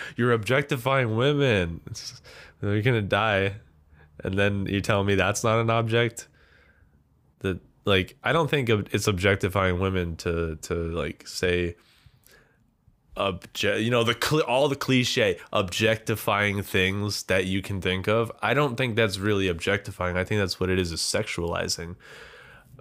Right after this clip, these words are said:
Ob-, objectifying would just be cu-, w-, be their corpse.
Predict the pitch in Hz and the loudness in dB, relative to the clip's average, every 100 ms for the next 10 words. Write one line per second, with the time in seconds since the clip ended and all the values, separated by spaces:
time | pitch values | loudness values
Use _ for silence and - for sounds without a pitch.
0 | - - _ _ _ _ 110 113 - 110 | -20 -20 _ _ _ _ -2 -2 -2 -4
1 | 95 113 131 143 113 101 101 98 92 98 | 0 0 0 -2 0 0 2 0 0 -2
2 | 90 104 95 _ - - - - - 104 | -4 -4 -4 _ -6 -6 -6 -10 -4 -4
3 | 110 - - _ _ _ - 113 98 92 | -4 -8 -20 _ _ _ -4 0 0 -2
4 | - 127 - - - - | -2 -2 -2 -4 -6 -6